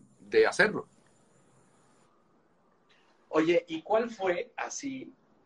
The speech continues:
Speaker 2: la banda o el músico que tu mamá más te combatió? Que era así de, "No, esa mamada no, por favor, ¿qué se haces escuchando eso?"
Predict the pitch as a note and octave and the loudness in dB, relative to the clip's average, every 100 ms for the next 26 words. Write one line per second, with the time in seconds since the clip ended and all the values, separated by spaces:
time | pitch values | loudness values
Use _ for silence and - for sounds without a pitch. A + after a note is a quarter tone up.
0 | _ - C3+ A#2+ C3+ C#3+ D#3 D#3+ D#3+ - | _ -8 -4 -2 0 -2 -2 -4 -4 -6
1 | - C3 A#2 A2+ A2+ A2+ A2 A2 A#2 B2+ | -6 -4 -4 -4 -6 -6 -8 -10 -12 -14
2 | C3+ - - - D3+ D#3+ _ _ _ _ | -14 -14 -14 -6 -6 -8 _ _ _ _
3 | _ - - B2+ A#2+ A#2 A#2 A#2 - _ | _ -20 -10 -4 -2 -2 -6 -10 -12 _
4 | C#3 B2+ C3 C#3 C#3+ D3 A2+ B2 A2+ A2 | -8 -6 -4 -4 -4 -4 -8 -8 -10 -12
5 | G#2+ A2 _ - C#3 C#3 D#3+ F3 F#3+ F#3+ | -16 -18 _ -6 -6 -4 -6 -6 -10 -10
6 | F3+ D#3+ - C3+ B2+ A#2 A2+ - - - | -10 -8 -8 -8 -8 -14 -14 -12 -12 -8
7 | D#3 E3 D#3+ D#3+ - - - C3+ - A#3+ | -6 -6 -6 -12 -14 -14 -12 -10 -8 -8
8 | - - | -6 -8